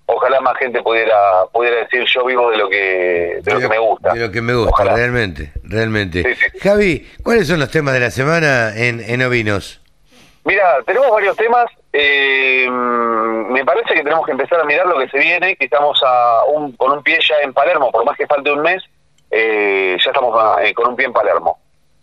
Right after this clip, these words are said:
Speaker 1: Eh,
Speaker 2: Bien.
Speaker 1: es, eh, Palermo es una exposición muy interesante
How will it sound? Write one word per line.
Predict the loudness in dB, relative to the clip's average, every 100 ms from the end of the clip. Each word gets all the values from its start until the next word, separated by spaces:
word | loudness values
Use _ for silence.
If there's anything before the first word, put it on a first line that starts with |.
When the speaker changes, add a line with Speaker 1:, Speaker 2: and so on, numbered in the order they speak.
| _
Speaker 1:
Eh, | -2 0 0
Speaker 2:
Bien. | -2 -6 -12 _ _ -4
Speaker 1:
es, | -4 -6 _ -2
eh, | -2 0
Palermo | 0 0 0 0
es |
una | 0
exposición | 0 -2 -2 -2 0
muy | 0 2 2
interesante | 0 -2 -2 0 0 0 -2 -4